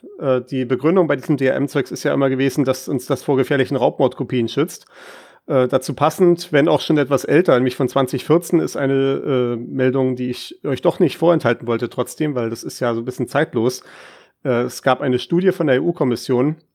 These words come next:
wo mal gefragt wurde, wie groß sind eigentlich diese ganzen Umsatzverluste durch Raubmordkopien, von denen die Content-Industrie immer redet, also halt die Musikindustrie, die Video-,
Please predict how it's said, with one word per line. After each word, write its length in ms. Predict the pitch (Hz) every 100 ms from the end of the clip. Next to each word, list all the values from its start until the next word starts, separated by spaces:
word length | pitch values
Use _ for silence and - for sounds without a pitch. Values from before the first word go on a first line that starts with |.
| _
wo 180 | 135 135
mal 220 | 127 120
gefragt 360 | 113 147 160
wurde, 200 | 147 127
wie 100 | 123
groß 240 | 117 147 185
sind 100 | 185
eigentlich 140 | 151
diese 180 | 160 131
ganzen 260 | 139 - 165
Umsatzverluste 760 | 180 214 - 156 139 - 156
durch 200 | 127 -
Raubmordkopien, 680 | 156 180 143 - 131 143 139
von 180 | 143 123
denen 200 | 127 127
die 320 | 123 123 117
Content-Industrie 640 | - 147 170 143 123 - 147
immer 220 | 117 104
redet, 260 | 117 156
also 220 | 131 113 104
halt 180 | 123
die 40 | 120
Musikindustrie, 680 | 110 135 143 127 123 135 123
die 220 | 117 113
Video-, 440 | 139 135 131 127